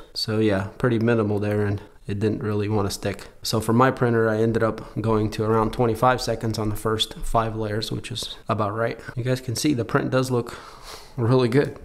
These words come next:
So here we have another print that's pretty cool because detailed and very thin on the antlers. But yeah, overall looks great. Very smooth body all around. There is a few little layer lines here and there, but they're quite minimal.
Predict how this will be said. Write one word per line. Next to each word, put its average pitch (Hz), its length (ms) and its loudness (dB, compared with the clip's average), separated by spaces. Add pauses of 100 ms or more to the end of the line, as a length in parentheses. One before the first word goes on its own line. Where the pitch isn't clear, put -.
(200)
So 117 180 0
here 135 140 6
we 143 60 6
have 127 140 4
another 156 280 4
print 143 360 2 (200)
that's 120 180 -6
pretty 110 340 0
cool 123 280 0
because - 480 -2 (200)
detailed 127 540 0
and 104 160 2 (140)
very 131 200 6
thin 135 280 6
on 127 100 4
the 110 80 2
antlers. 135 520 0 (140)
But 107 320 -2
yeah, 131 280 0 (120)
overall 131 380 4
looks 117 220 -2
great. - 440 0 (160)
Very 117 280 4
smooth 120 360 4
body 120 360 4 (440)
all 104 200 0
around. 113 400 0 (420)
There 127 160 4
is 156 100 4
a 139 80 2
few 165 460 6
little 156 260 6
layer 147 260 6
lines 147 280 4
here 147 80 0
and 143 100 2
there, 147 200 2
but 107 240 -2
they're 107 140 -6
quite 117 300 -4
minimal. 117 500 2